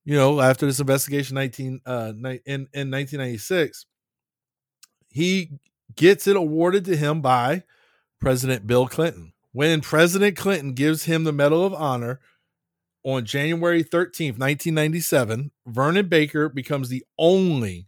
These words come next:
living black serviceman from World War Two to receive the honor. And, and that's why I think that, you know,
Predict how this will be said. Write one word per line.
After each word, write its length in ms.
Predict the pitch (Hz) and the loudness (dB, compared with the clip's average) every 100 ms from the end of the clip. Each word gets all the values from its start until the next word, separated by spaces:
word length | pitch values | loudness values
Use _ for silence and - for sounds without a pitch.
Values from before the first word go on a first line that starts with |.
| _ - | _ -8
living 580 | 120 139 160 139 107 | 0 2 4 2 -4
black 340 | 101 117 127 156 | -6 -4 -2 -4
serviceman 800 | - 170 151 120 - 117 110 123 _ _ | -4 0 0 -2 -8 -8 -8 -10 _ _
from 200 | - 117 | -6 -4
World 220 | 120 131 | 0 0
War 180 | 135 139 | 0 0
Two 320 | 123 - 135 117 | -2 0 0 0
to 140 | 127 | -2
receive 500 | 113 113 - 143 123 | -2 -2 -2 -2 -2
the 120 | 117 | -2
honor. 380 | 104 98 85 80 _ _ _ _ _ _ _ | -2 -4 -6 -16 _ _ _ _ _ _ _
And, 180 | 131 139 - | -8 -8 -6
and 220 | 143 123 | -8 -4
that's 280 | 139 165 - | -2 -2 -2
why 220 | 165 147 | -4 -4
I 40 | |
think 340 | 139 - 147 - | -4 -4 -6 -4
that, 180 | 127 113 _ - | -8 -8 _ -8
you 80 | |
know, 140 | 127 | -6